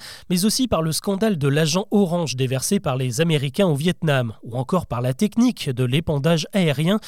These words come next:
ces petits avions qui lâchent des pesticides en rase-motte sur les champs. Après analyse, certains chemtrailistes, comme on les appelle, affirment avoir trouvé des métaux lourds et des perturbateurs endocriniens dans les sols, des éléments qui sont en réalité rejetés par les industries, les transports et l'agriculture moderne,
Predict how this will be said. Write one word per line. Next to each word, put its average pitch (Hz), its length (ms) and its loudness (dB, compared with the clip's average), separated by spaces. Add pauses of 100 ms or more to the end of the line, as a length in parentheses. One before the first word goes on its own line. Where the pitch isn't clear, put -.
(220)
ces - 160 0
petits 240 360 0
avions 175 300 2
qui 170 200 -6
lâchent 156 260 0
des 123 160 -4
pesticides 170 640 -2
en 131 80 2
rase-motte 143 500 -2
sur 170 180 -2
les 151 100 0
champs. 127 280 0 (500)
Après 269 380 0
analyse, 214 580 2
certains 170 500 0
chemtrailistes, 190 840 0
comme 135 180 0
on 127 60 0
les 131 160 0
appelle, 220 500 0
affirment 214 440 0
avoir 160 200 0
trouvé 175 340 0
des 156 140 0
métaux 196 320 2
lourds 143 340 2 (120)
et 135 100 -4
des 123 160 -2
perturbateurs 139 720 0
endocriniens 165 540 0
dans 170 120 0
les 156 120 0
sols, 135 340 0 (340)
des 123 220 -4
éléments 156 300 0
qui 135 160 -8
sont 139 280 -4
en 131 60 2
réalité 139 640 0
rejetés 156 500 0
par 123 160 -4
les 120 220 -4
industries, 160 600 0
les 143 160 0
transports 202 680 -2
et 135 80 0
l'agriculture 151 640 0
moderne, 190 560 2